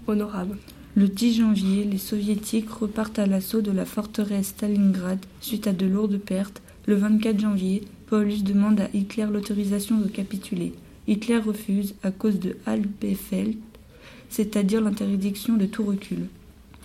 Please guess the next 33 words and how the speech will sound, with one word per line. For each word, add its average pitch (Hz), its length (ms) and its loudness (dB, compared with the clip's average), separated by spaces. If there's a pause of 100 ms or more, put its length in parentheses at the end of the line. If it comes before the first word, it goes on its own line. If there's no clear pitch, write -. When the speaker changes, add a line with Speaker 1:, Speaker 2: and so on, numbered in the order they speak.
(240)
Speaker 1:
Le 226 140 6
vingt-cinq 240 360 2
janvier, 226 400 4
les 220 200 2
Allemands 226 260 4
tiennent 214 300 0
plus 240 340 0
qu'une, 214 220 -2
plus - 320 0
qu'une 226 180 2
zone 233 260 4
de 196 220 -2
cent 240 180 -4
mètres 233 180 2
carrés. 208 360 -2 (460)
L'U 214 140 -2 (600)
R 233 320 4
S 233 240 0
S 247 260 -2
est, 202 140 -2 (1300)
est 208 120 2
au 196 80 4
plus 202 180 0
proche 233 320 0
du 214 120 -2
but. 196 500 -2
Le 208 160 2
trente 233 320 0
et 254 60 2
un 226 140 2
janvier, 220 360 2
les 202 160 2
troupes 240 300 -4